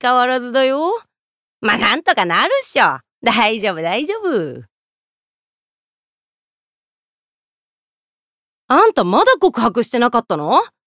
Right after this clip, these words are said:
いつまでもうだうだうだうだうっとうしいったら。聞かされる身にもなりなさいよ。よーし、わかった。私があいつ呼び出してやるから、今度こそ言いなさいよ。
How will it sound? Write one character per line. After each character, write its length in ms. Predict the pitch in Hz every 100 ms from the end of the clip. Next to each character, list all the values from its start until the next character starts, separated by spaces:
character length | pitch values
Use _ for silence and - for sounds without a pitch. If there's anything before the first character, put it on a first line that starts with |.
| _ _ -
い 160 | 226
つ 160 | - 226
ま 140 | 180
で 80 | 156
も 120 | 165
う 140 | 240 339
だ 160 | 349
う 80 | 240
だ 140 | 208
う 80 | 262
だ 100 | 403
う 80 | 302
だ 80 | 226
う 140 | 277
っ 20 |
と 60 | - - 494
う 20 | 440
し 160 | 403
い 60 | 302
っ 20 |
た 160 | - 220
ら。 460 | 180 156 123 131 _ _ _ _
聞 140 | 214
か 160 | 220 226
さ 140 | 339
れ 100 | 370
る 80 | 370
身 160 | 370 392
に 80 |
も 140 | 415 247
な 120 | 185
り 120 | 262
な 120 | 403
さ 180 | 440 440
い 120 | 359
よ。 380 | 233 190 160 139 - _ _ _ _
よ 100 | 139
ー 360 | 135 147 156 156
し、 260 | - - 104
わ 160 | 131
か 160 | - 185
っ 80 | - -
た。 220 | - - _ - -
私 420 | - 269 427 415 403
が 80 |
あ 100 | 359
い 80 | -
つ 120 | 294
呼 120 | 330 330
び 100 | 359
出 100 | 440
し 80 |
て 100 | -
や 100 | 180
る 100 | 233
か 140 | 339 349
ら、 160 | 214 - _ _
今 240 | 208 208 262
度 120 | 208
こ 100 | 156
そ 120 | 170
言 160 | 190 330
い 40 |
な 120 | 427
さ 80 | 466 539
い 80 | 349
よ。 220 | 175 262